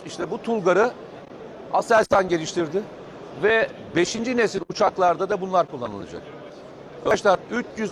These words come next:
altmış derece görebiliyorsunuz. Yani bunun en büyük özelliği size üç yüz altmış derecelik bir farkındalık yaratabiliyor.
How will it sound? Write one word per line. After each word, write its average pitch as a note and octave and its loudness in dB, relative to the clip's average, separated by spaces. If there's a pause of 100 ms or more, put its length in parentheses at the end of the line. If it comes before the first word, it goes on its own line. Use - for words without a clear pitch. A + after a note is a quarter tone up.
altmış - 0
derece F#3+ 6
görebiliyorsunuz. E3+ 0
Yani F#3 6 (1080)
bunun A#3 0
en C4+ 0
büyük A#3+ -2
özelliği G3+ 6
size G#3+ 4
üç B3+ -2
yüz A3+ 4
altmış A#3 4
derecelik A3+ 4
bir A3 -2
farkındalık G#3 2
yaratabiliyor. F#3 4